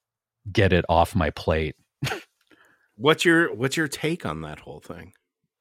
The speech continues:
Speaker 2: Like, I don't know if our listeners have any idea who this guy is. His name is John Teeter or Titer, T I T O R.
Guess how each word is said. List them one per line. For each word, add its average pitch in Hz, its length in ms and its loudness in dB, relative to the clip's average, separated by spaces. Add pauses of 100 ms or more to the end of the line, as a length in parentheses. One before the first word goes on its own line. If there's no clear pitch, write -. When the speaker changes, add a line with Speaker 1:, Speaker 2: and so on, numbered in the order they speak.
(920)
Speaker 2:
Like, 143 180 2
I 147 100 0
don't 208 200 -2
know 165 180 4
if 143 100 0
our 127 140 2
listeners 98 640 -8
have 110 260 -2
any 127 240 0
idea 92 380 -4
who 95 100 -6
this 85 220 -8
guy 78 240 -12 (160)
is. - 140 -16
His 98 120 -10
name 123 160 4
is 101 80 0
John 110 540 0 (680)
Teeter 151 400 4
or 107 220 -6
Titer, 117 460 0 (680)
T 165 240 0
I 117 300 0
T 110 300 -6
O 101 160 -2
R. 98 480 0